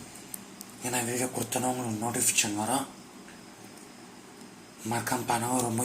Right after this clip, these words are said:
யூஸ்ஃபுல்லா இருக்கும். எல்ஜி சேனல்ல கண்டிப்பா வெற்றி வரும் ஃப்ரெண்ட்ஸ். மிஸ் பண்ணாதீங்க.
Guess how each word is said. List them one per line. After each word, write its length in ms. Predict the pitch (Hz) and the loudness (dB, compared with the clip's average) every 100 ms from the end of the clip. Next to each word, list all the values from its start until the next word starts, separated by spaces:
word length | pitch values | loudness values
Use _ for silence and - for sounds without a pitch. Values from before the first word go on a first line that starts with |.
| 120 | 4
யூஸ்ஃபுல்லா 420 | 120 - 120 113 | 4 4 4 4
இருக்கும். 280 | - 131 135 - - - - - - - - - - - - - - - - | 4 2 2 -4 -14 -14 -14 -14 -14 -14 -14 -14 -14 -14 -14 -16 -16 -14 -4
எல்ஜி 200 | 113 123 131 | 0 4 6
சேனல்ல 240 | 120 123 127 | 6 4 2
கண்டிப்பா 340 | 117 113 113 127 110 | 0 0 0 0 0
வெற்றி 200 | 110 123 110 | 0 0 2
வரும் 180 | 110 - | 0 2
ஃப்ரெண்ட்ஸ். 300 | 131 - - - - - - - - - - - - - - - - - | 2 4 2 0 -10 -8 -8 -8 -12 -10 -2 -2 0 -4 -4 -6 -6 4
மிஸ் 220 | 117 - | 4 6
பண்ணாதீங்க. 440 | 131 131 117 113 | 4 4 4 4